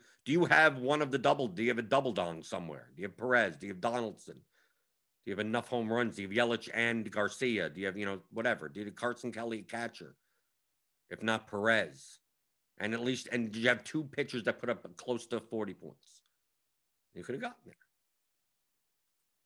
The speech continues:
That's why I take a look. I look at, like, okay, I was high on Seattle, so I'm looking for the Seattle guys. Kyle Seager. But look, I, I, I pulled up, what, one, two, three, four, five, six, seven, eight, nine, ten,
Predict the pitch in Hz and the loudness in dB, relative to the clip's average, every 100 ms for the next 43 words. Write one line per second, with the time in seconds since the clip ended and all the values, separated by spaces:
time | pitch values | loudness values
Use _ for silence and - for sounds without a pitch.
0 | _ _ _ _ _ _ _ _ - 110 | _ _ _ _ _ _ _ _ -4 -4
1 | - 117 110 117 120 104 98 104 110 104 | 2 2 2 -2 0 0 0 0 -2 -2
2 | 104 98 104 101 98 95 120 107 107 98 | -4 -4 -6 -4 -4 -2 0 2 0 -4
3 | - 110 101 85 - - 101 110 101 98 | -4 -2 -2 -6 -14 -10 -6 -6 -6 -10
4 | 98 - 104 107 85 67 55 _ - - | -10 -10 -6 -4 -6 -12 -20 _ -20 -20
5 | _ _ _ - 110 107 95 117 87 - | _ _ _ -2 0 0 -2 -6 -6 -10
6 | _ _ _ _ _ _ _ _ _ - | _ _ _ _ _ _ _ _ _ -4
7 | 107 104 - 92 98 101 98 110 - 143 | -2 -2 -4 -8 -4 -4 -4 -8 -6 0
8 | 143 - 107 104 82 113 127 120 123 123 | 2 2 0 -6 -2 -2 -2 -2 0 0
9 | 117 117 120 117 117 113 113 117 113 113 | -2 -2 -2 -2 -4 -2 -2 -4 -4 -4
10 | 110 120 107 - - 117 113 113 101 110 | -6 -8 -8 -12 -8 -6 -4 -6 -6 -8
11 | 101 110 113 113 - 107 123 | -8 -8 -6 -8 -10 -10 -10